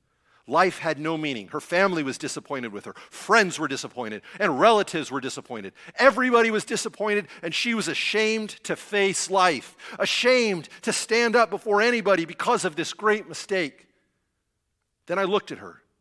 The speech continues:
having known her for a number of years, and I said to her first, "Here's one thing you've got to do. You've got to forget about this mistake that you made back here. Don't get bogged down in the past. You've got to look forward to the future now. You've got to outlive it. And let this sense of guilt you have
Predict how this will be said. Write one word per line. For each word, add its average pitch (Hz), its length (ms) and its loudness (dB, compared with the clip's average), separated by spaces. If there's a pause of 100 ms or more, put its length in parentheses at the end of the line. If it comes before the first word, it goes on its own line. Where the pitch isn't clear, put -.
(320)
having 170 300 2
known 180 240 -2
her 180 160 -2
for 170 160 -6
a 147 40 -4
number 160 220 -2
of 143 80 -8
years, 165 300 -4
and 147 100 -6
I 139 40 -6
said 180 280 -4
to 151 100 -8
her 120 120 -12
first, - 480 -12 (480)
"Here's 214 260 0
one 214 220 0
thing 208 260 -4
you've 139 140 -6
got 160 220 0
to 156 100 -14
do. 107 260 -10 (380)
You've 127 200 -14
got 226 300 4
to 180 80 -12
forget 185 480 0
about 156 260 -2
this 160 220 -10
mistake 180 400 -6
that 160 140 -10
you 156 80 -8
made 170 240 0
back 120 240 -4
here. 90 260 -16 (380)
Don't 220 200 4
get 220 240 -2
bogged 185 360 2
down 185 220 0
in 180 60 -6
the 165 60 -6
past. 170 420 -2 (200)
You've 151 120 -16
got 196 180 0
to 147 100 -12
look 190 240 -2
forward 208 400 -2
to 190 100 -8
the 165 60 -4
future 208 400 -10
now. 110 260 -8 (300)
You've 165 100 -16
got 214 200 2
to 170 120 0
outlive 196 400 2
it. 123 140 -8 (360)
And 196 120 0
let 247 160 4
this 196 120 -4
sense - 280 -2
of 147 180 -10
guilt 220 300 2
you 170 80 -8
have 147 340 0